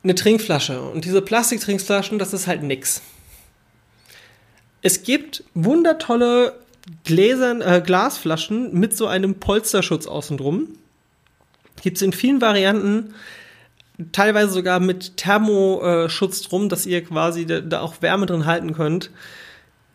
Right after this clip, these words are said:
Ich sage jetzt nicht, dass ihr dafür ins Reformhaus gehen müsst, aber schaut doch einfach mal nach, zum Beispiel auf, äh, unter lokalen Läden, ne? Also natürlich, man kann auch sagen, ich kauf's online. Hm,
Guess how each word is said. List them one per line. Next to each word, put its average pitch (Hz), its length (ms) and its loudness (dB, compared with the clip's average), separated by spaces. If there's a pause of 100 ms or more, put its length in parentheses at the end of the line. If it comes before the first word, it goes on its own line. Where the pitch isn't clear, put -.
(300)
Ich - 100 -4
sage 214 200 6
jetzt 208 80 2
nicht, 226 160 2
dass 202 120 4
ihr 190 80 4
dafür 185 220 2
ins 160 220 -2
Reformhaus 220 500 0
gehen 202 200 0
müsst, 190 360 -2
aber 170 400 0
schaut 220 220 0
doch 214 80 -4
einfach 202 220 0
mal 185 220 2
nach, 170 240 -2
zum 170 160 -2
Beispiel 160 640 -2 (800)
auf, 156 680 -2
äh, 170 200 -4 (100)
unter 196 240 4
lokalen 196 500 4
Läden, 208 420 2
ne? 226 200 2
Also 185 440 -2 (380)
natürlich, 214 400 0
man 180 120 -2
kann 202 120 -2
auch 196 80 0
sagen, 190 240 0
ich 185 120 -4
kauf's 185 260 -2
online. 196 480 0 (760)
Hm, 180 380 -6